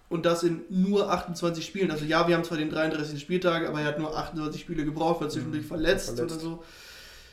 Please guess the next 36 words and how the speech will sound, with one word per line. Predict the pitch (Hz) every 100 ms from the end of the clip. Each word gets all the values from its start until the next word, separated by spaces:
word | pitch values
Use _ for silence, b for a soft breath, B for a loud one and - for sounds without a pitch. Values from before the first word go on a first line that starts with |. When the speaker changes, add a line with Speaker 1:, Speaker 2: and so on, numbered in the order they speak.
| B B B B -
Speaker 1:
Das | - - 170
ist | 170 -
echt | 175 - - - _ 190
ein | 170 165
Wahnsinnstyp, | 190 220 240 233 185 196 - - 180 160
ey. | 151 151 156 180
Da | 185
bin | 196
ich | 214
gespannt, | 190 190 196 190
was | 170
der | 196 196 185
im | 175
Sommer, | 170 214 220 220 -
Polen | - 202
ist, | 202
glaub | 175 170
ich, |
auch | -
bei | 208
der | 196
E | 190
M | 202
dabei, | 196 185 190 185
was | 180
der | 180
da | 170 180
vielleicht | 180 160 170
nochmal | 165 156
liefert. | 160 165 156 - 120
Speaker 2:
Ja, | 120
ist | 117
noch, | 180 - - - -
also | 113 120
jetzt |
sind | 120